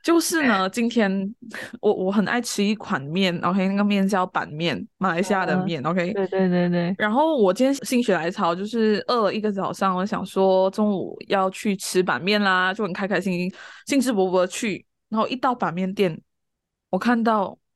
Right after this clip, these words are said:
Speaker 1: 我的老板坐在那边。
Speaker 2: Oh my god。
Speaker 1: 然后你知道我第一反应，我来不及反应我自己的反应，我跟你说，我直接掉头走。<laughs> 我自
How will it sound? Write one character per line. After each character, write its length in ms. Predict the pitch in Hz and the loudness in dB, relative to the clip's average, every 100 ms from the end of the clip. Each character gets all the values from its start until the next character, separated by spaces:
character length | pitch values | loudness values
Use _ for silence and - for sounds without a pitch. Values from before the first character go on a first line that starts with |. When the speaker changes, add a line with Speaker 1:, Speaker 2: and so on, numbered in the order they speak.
| _ - | _ -4
Speaker 1:
我 100 | 185 | 0
的 80 | |
老 220 | 185 175 185 | 2 2 0
板 180 | 170 | -4
坐 160 | 143 185 | -4 -4
在 140 | 175 | -2
那 80 | 165 | -4
边。 180 | - - 233 _ _ _ - | -6 -10 -14 _ _ _ -2
Speaker 2:
Oh 280 | 185 180 175 | 2 4 2
my 140 | 147 - | -2 -6
god。 320 | - - - - _ | -8 -8 -8 -14 _
Speaker 1:
然 140 | 214 | -2
后 80 | 302 | 2
你 100 | 269 | 2
知 60 | 185 | 4
道 100 | 285 | 4
我 100 | 208 | 2
第 200 | 262 262 | 2 0
一 40 | |
反 200 | 262 190 | 2 0
应， 120 | 226 | 2
我 200 | 226 208 | 4 4
来 180 | 214 233 | 4 2
不 100 | 285 | 0
及 140 | 285 269 | 0 0
反 260 | 247 190 196 | 0 -2 0
应 100 | 254 | 0
我 100 | 247 | 0
自 160 | 339 | 0
己 140 | 285 220 | 2 0
的 80 | |
反 260 | 226 202 180 | 2 -2 -4
应， 140 | 311 | -4
我 80 | 196 | -2
跟 100 | 208 | 0
你 80 | 208 | 0
说， 340 | 240 226 226 - _ - | 2 0 0 -4 _ -8
我 100 | 202 | -6
直 60 | 285 | -2
接 160 | 320 - | -4 0
掉 180 | 349 262 | 0 2
头 220 | 269 196 | 2 0
走。 260 | 202 147 - _ | -2 -6 -12 _
<laughs> 1400 | - - - 587 - - 1077 1077 - - _ _ - - - | -12 -4 -2 -2 -4 -4 -4 -4 -10 -20 _ _ -14 -6 -2
我 80 | |
自 100 | 254 | 0